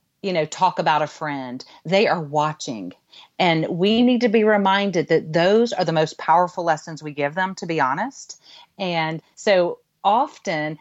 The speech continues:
if I see a behavior pop up in my kids that I don't necessarily like, it will cause me to look in the mirror.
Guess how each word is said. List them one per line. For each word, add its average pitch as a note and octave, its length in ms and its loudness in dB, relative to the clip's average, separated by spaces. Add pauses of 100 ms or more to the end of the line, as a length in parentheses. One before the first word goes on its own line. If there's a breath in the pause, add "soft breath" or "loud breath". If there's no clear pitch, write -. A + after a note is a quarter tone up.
(100)
if G3 220 -4
I G#3 220 2
see G#3+ 280 -2
a F#3 60 4
behavior F3 560 0
pop F3+ 300 0
up F3+ 120 -2
in F#3 80 -4
my E3 140 0
kids F3 320 -2
that E3+ 80 0
I E3 120 2
don't E3+ 200 -6
necessarily F3 500 -2
like, E3+ 460 2 (200)
it C#4+ 100 0
will F#4+ 120 0
cause E4 320 2
me D4 140 -2
to C#4+ 80 2
look C#4 160 -2
in C#4 80 0
the C4+ 80 0
mirror. C4 440 0